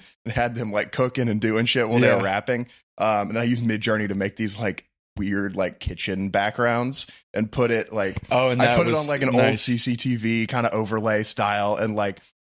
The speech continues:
Speaker 1: had it look like an old infomercial with, like,
Speaker 2: Yes,
Speaker 1: these
Speaker 2: that's
Speaker 1: weird, like,
Speaker 2: awesome.
Speaker 1: A I <laughs> generated backgrounds and shit behind
Speaker 2: Yeah.
Speaker 1: them.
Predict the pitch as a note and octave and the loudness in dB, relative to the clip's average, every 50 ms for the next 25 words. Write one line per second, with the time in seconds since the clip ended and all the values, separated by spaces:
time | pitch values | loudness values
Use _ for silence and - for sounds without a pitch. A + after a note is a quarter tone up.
0 | _ _ B2 B2+ B2+ A#2+ A#2+ G#2+ A2 A#2 G#2+ A#2 A2+ A#2 A2 A2 G#2+ G#2+ - F#2+ | _ _ -4 -2 0 0 -2 -2 -4 -4 -4 -4 -4 -2 -2 0 0 0 0 -2
1 | G#2 F#2+ - A2+ G#2+ G#2+ A2 G#2+ A2 - C3 B2 B2 B2 B2 B2+ C3+ C3+ C3+ C3+ | -2 0 2 2 2 2 2 0 0 0 0 0 2 4 4 4 4 4 4 4
2 | C3+ B2+ C#3 C#3 B2+ A#2+ A#2 G#2+ A#2 A#2+ B2 B2+ B2 B2 A#2 G#2+ A2 A#2 A2+ G#2+ | 4 4 2 2 2 0 -2 -2 0 2 2 4 4 4 4 4 4 2 2 2
3 | A#2 A#2 A2+ A2+ A2 G#2+ A2 A2+ A#2+ A#2+ - - - D#3 C#3 C#3+ B2+ A2+ F#2 G2 | 0 -2 0 0 0 0 0 0 0 -2 -2 -2 -2 0 0 0 0 0 0 0
4 | G2+ G#2+ - A#2+ A2+ A2+ A2+ A2 A#2+ A#2 - C3 A2+ - C3+ A#2+ A2+ A2+ G#2+ G#2+ | -2 0 0 0 0 2 0 0 -2 -4 -4 -4 -2 2 4 4 4 4 4 2
5 | A2+ B2 C3 | 0 -2 -4